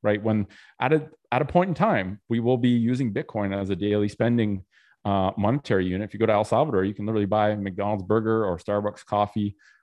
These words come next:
um, or a pupusa from a street vendor with Bitcoin. And so having a mobile wallet in your pocket, just like you had a mobile, uh, like, a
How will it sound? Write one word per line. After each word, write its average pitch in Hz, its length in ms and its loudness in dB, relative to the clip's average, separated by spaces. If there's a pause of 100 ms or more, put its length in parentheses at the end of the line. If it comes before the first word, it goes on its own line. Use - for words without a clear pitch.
um, 95 440 0 (100)
or 117 200 4
a 98 40 4
pupusa 107 460 -4
from 107 180 -2
a 98 40 -4
street 214 240 -2
vendor 113 380 0 (220)
with 143 280 2 (100)
Bitcoin. 98 400 -2
And 98 120 -6
so 117 160 2
having 135 340 2
a 113 80 2
mobile 151 400 4
wallet 120 400 2 (120)
in 120 60 -2
your 135 100 -2
pocket, 98 320 -4
just 110 160 -8
like 139 80 -2
you 135 80 0
had 131 120 4
a 120 40 0
mobile, 113 520 4
uh, 104 200 -4
like, 104 240 -4
a 90 220 0